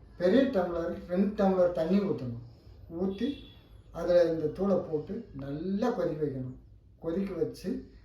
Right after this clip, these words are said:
அதை இப்படி கொதிச்சு வந்தோடனே வடிகட்டி எடுத்துக்கணும். வடிகட்டி எடுத்துட்டு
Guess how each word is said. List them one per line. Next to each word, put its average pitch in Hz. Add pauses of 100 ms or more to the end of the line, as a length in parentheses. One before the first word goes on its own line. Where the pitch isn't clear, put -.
(200)
அதை 165
இப்படி 160
கொதிச்சு 190
வந்தோடனே 160
வடிகட்டி 180
எடுத்துக்கணும். 139 (1500)
வடிகட்டி 165
எடுத்துட்டு 135